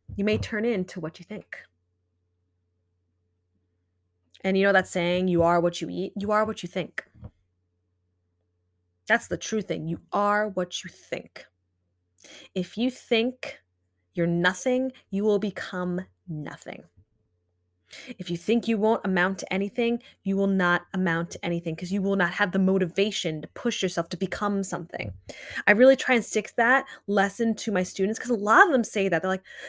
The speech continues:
"I'm not gonna amount to anything. I'm not gonna be successful, da, da, da." I'm like, "Wh-, who told you that?" And it's funny, no one actually has told them that. They just think that. I'm like, "No, no, no, we're not wasting our time with that kind of stuff.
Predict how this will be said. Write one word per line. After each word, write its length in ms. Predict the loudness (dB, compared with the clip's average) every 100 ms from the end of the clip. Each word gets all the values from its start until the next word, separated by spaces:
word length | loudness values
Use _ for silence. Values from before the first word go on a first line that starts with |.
| -2
"I'm 160 | 4 6
not 160 | 4 4
gonna 160 | 2
amount 380 | 4 4 2 2
to 100 | -4
anything. 500 | -2 -2 -2 -2 0
I'm 120 | 0 2
not 160 | 2
gonna 120 | 0
be 120 | -4 -4
successful, 840 | -6 -8 -8 -8 -4 0 2 2
da, 80 | 0
da, 120 | -2
da." 80 | -4 -8 -20 -16 -4
I'm 60 | -2
like, 120 | 0
"Wh-, 500 | -2 -6 -8 _ -2
who 120 | 2
told 260 | 4 4 4
you 80 | 2
that?" 240 | -2 -8 -18 -20 _ _ _ _ _ _ _ _ _ _ _ _ _ _ _ _ _ _ 2
And 120 | 4
it's 120 | 4
funny, 280 | 4 4 4
no 160 | 4 4
one 120 | 4
actually 280 | 2 2 0
has 140 | 0
told 320 | 0 2 2
them 160 | 2 -2
that. 280 | -2 -6 -8 -20 -20 2
They 220 | 6 6
just 200 | 6 2
think 200 | -4 -6 -6
that. 160 | -12 -14 _ _ _ _ _ _ _ _ _ _ _ _ _ _ _ _ _ _ _ _ _ _
I'm 100 | -6
like, 120 | -4 -2
"No, 80 | 0
no, 80 |
no, 120 | 2 2
we're 80 |
not 140 | 2 0
wasting 220 | -2 -2
our 60 | -4
time 220 | -2 -4
with 100 | -2
that 140 | -4
kind 200 | -2 -2 -2
of 40 |
stuff. 240 | -2 -4